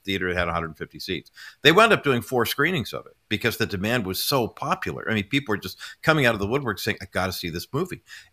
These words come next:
And then that's when they started into production. And then the Jim Caviezel thing, like you said. So by twenty eighteen, the movie was ready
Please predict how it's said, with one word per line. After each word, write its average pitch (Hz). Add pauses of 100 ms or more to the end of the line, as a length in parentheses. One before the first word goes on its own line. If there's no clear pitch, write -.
And 117
then 131
that's 107
when 117
they 110
started 104
into 92
production. 139
And 92
then 95
the 90
Jim 87
Caviezel 127
thing, 110
like 98
you 90
said. 151 (160)
So -
by 127
twenty 165
eighteen, 208
the 139
movie 139
was 123
ready 127